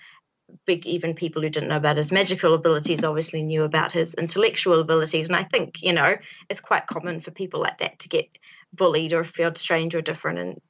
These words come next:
in school. So part of it comes from that. I think the other side of it, though, is that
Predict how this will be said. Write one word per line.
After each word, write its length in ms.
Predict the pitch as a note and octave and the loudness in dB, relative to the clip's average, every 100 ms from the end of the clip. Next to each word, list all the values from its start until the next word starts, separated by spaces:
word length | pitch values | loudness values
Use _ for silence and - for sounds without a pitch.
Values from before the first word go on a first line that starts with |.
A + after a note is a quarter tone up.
| - | -6
in 140 | F#3 | -4
school. 440 | E3+ - F3+ D#3+ E3 | -4 2 4 4 2
So 220 | - G3+ | 0 -2
part 260 | - F4+ G4 | 2 4 6
of 100 | C4 | 4
it 140 | F#3 | 0
comes 320 | - F#3+ E3+ - | -2 -4 -4 -6
from 200 | E3 E3 | -4 -2
that. 360 | E3 - - - - - - - | 0 -2 -8 -14 -20 -20 -20 -4
I 80 | D4 | -2
think 240 | D4+ B4 | 0 0
the 140 | G#4+ C4+ | 4 4
other 240 | A#3+ C4+ | 4 2
side 300 | C4+ D4 C4 | -2 0 0
of 100 | A3+ | 0
it, 160 | G3 - | -6 -2
though, 220 | F3 F3 | 0 0
is 240 | E3 F3 - | 0 -4 -4
that 420 | F3+ E3+ - - | 0 0 -2 -12